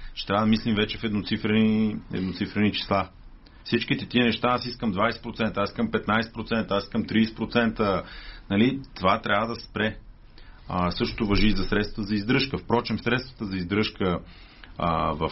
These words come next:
а, консолидираната програма са нараснали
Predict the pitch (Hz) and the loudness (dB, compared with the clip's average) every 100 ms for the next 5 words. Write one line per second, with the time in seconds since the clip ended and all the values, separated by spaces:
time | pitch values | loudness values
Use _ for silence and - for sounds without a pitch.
0 | - 85 78 76 78 - 85 85 87 95 | -2 0 0 0 -2 -2 -2 0 4 4
1 | 90 - - - 73 80 104 135 160 170 | 2 0 -6 -6 0 0 2 -2 -4 -8
2 | - - - - - 95 98 113 - 113 | -16 -20 -20 -10 -2 2 4 2 0 -6
3 | 117 147 170 | -4 -4 -6